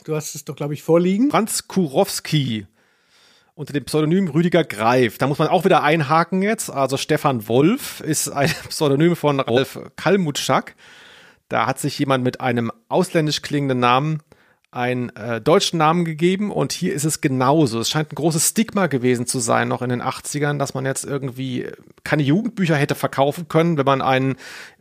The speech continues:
Speaker 2: ich weiß nicht, polnischstämmigen Nachnamen trägt. Ist auch absurd, oder?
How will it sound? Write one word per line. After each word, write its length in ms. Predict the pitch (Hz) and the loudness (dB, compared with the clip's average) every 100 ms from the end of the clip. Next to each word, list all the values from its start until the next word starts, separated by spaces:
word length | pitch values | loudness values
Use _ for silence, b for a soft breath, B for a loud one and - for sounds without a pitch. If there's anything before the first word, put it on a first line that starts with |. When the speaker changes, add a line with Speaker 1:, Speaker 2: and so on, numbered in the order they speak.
| 95 | -14
Speaker 2:
ich 100 | 117 | -2
weiß 180 | 135 139 | -2 -2
nicht, 180 | 135 - | -6 -6
polnischstämmigen 1040 | - 156 165 156 - - 147 147 147 139 | 0 2 2 0 0 0 0 0 -2 0
Nachnamen 560 | 139 190 151 117 113 113 | 0 0 0 0 0 -2
trägt. 380 | - 107 107 - | -4 -4 -4 -8
Ist 40 | |
auch 120 | - | -8
absurd, 500 | 123 - 110 120 110 | -10 -8 -4 -4 -4
oder? 340 | 104 127 165 | -8 -8 -8